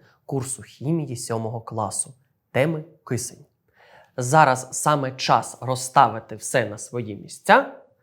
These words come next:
впорядкувати свої знання про кисень, розглянути найважливіші галузі його застосування та розв'язати цікаву задачу. А знаємо ми про кисень уже чимало.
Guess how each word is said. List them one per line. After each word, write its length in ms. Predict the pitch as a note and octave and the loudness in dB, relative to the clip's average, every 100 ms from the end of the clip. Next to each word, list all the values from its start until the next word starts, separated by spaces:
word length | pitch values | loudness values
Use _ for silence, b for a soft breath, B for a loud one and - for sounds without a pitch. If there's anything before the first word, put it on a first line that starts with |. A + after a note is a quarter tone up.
| b b b | b b b
впорядкувати 880 | - F3+ F#3 F3 - D3 A2+ - | -2 8 8 8 4 6 6 4
свої 360 | A2 - A#2 A2 | -12 -10 -8 -8
знання 500 | G2+ A2 A2+ D3 B3+ | -8 -10 -2 2 2
про 200 | C4 B3 | 2 -2
кисень, 540 | B3 B3+ A#3+ A3 G#3+ - b b | 0 -4 -4 -6 -8 -12 b b
розглянути 680 | - D3 C3+ E3 B2+ A2+ A2 | 0 0 4 8 8 6 -6
найважливіші 800 | A2+ A#2+ A#2+ A#2+ A#2+ A#2+ G#2+ - | -6 -4 -4 -6 -6 -8 -10 -10
галузі 500 | G#2 D3+ F#3+ A#3 - | -8 2 2 2 -6
його 260 | E3+ A2+ A#2 | -8 -6 -8
застосування 880 | G#2 - G2+ - - A#2 F#3+ G3+ G3+ _ _ | -12 -16 -18 -14 -4 0 0 -2 -10 _ _
та 120 | - | -6
розв'язати 680 | G#2+ G#2 - G2+ D3+ F#3+ - - - | -6 -6 -14 -2 0 0 -6 -18 -18
цікаву 460 | G3 - A#2 A2 - | -16 -6 -6 -6 -16
задачу. 480 | - A#2+ A2 - - _ _ _ _ _ B B B B | -10 -8 -8 -10 -16 _ _ _ _ _ B B B B
А 120 | - | 0
знаємо 400 | C3 F4 F#4 C4+ | 2 2 4 4
ми 140 | A3+ C4 | 2 0
про 180 | G#3 | -2
кисень 380 | - G3 G3 C#3 | -2 -2 -2 -6
уже 180 | G#2+ A#2 | -6 -8
чимало. 520 | - A2 A2 F2+ - | -6 -8 -10 -12 -18